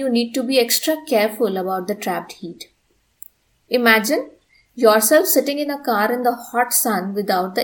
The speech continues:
A C। You're protected from the direct sun, but that car acts as a, you know, a heat engine। Exactly what plants experience in such a situation। So in this case, uh, putting wet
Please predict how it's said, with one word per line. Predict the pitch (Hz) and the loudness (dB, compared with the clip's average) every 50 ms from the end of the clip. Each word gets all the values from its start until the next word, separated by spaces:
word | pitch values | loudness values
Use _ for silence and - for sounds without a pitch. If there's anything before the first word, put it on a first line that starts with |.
| - 226 226 | -2 0 0
A | 214 | 0
C। | 214 - - 185 147 151 - - _ _ _ _ _ _ | 0 -2 -4 -6 -6 -8 -10 -16 _ _ _ _ _ _
You're | - 214 220 220 220 | -2 -2 -2 0 0
protected | 226 226 226 226 220 220 220 - 320 311 320 | 0 0 2 2 0 2 0 -2 -2 -2 0
from | 349 311 285 277 | -2 -2 0 0
the | 269 | 0
direct | 214 220 196 190 202 220 220 220 - | 0 2 2 2 0 -2 -2 -4 -4
sun, | - - 247 240 220 208 202 214 - - _ _ _ _ _ _ _ - | -4 -2 0 0 0 0 -2 -6 -10 -14 _ _ _ _ _ _ _ -2
but | 190 208 214 208 214 | 2 2 2 2 4
that | 240 220 214 214 214 | 2 2 2 2 0
car | - 233 240 240 226 202 190 180 190 - - _ _ _ _ - | 2 4 4 6 6 4 2 0 -2 -10 -18 _ _ _ _ -4
acts | - 208 214 247 226 - - - | 2 4 4 4 2 0 -4 -2
as | - 208 202 202 202 202 202 - - - | 0 2 4 4 2 2 0 0 0 -2
a, | 202 185 175 175 175 175 180 - - _ _ | -2 0 0 0 0 -2 -4 -8 -12 _ _
you | 233 208 | -8 -6
know, | 202 220 214 - | -6 -6 -4 -2
a | 208 208 202 | 0 0 0
heat | 196 185 202 208 202 208 - | 0 -2 -4 -4 -4 -4 -6
engine। | - 220 185 180 170 175 - - - - _ _ _ _ _ _ _ _ _ _ _ - | -4 -4 -4 -4 -6 -8 -10 -10 -12 -16 _ _ _ _ _ _ _ _ _ _ _ 4
Exactly | - 254 233 269 233 220 196 190 - - - 175 180 - - | 4 4 4 4 4 4 4 4 2 -2 -8 -8 -8 -8 -2
what | - 220 262 311 320 - | 2 4 6 6 4 4
plants | - 320 233 233 240 254 - 262 | 2 2 4 4 2 2 0 -2
experience | 240 - - - 226 214 208 214 220 214 214 220 | -2 -2 -4 -4 -4 -2 -2 -2 -2 -2 -2 -4
in | - 302 - | -4 -4 -2
such | - 294 233 - 202 | -2 -2 -2 -2 -4
a | 190 | -6
situation। | 196 185 - - 185 - - - - - 185 - - _ _ _ _ _ _ _ _ _ _ _ _ _ _ | -6 -8 -10 -8 -8 -8 -8 -8 -10 -12 -14 -16 -20 _ _ _ _ _ _ _ _ _ _ _ _ _ _
So | - - - 320 349 | -8 -4 0 2 4
in | 370 453 415 349 226 | 4 4 2 2 4
this | 240 302 466 - - | 4 6 6 4 2
case, | - 294 247 190 180 226 330 - - - - _ _ _ _ _ - | 2 0 0 2 2 0 -2 -2 -4 -6 -10 _ _ _ _ _ -4
uh, | 196 185 190 185 185 185 | -2 -2 0 -2 -2 -4
putting | 185 - 247 233 330 330 330 359 247 196 | -4 -4 -4 -2 -2 -2 -2 -2 0 2
wet | 208 233 294 - - - | 2 2 2 0 -4 -10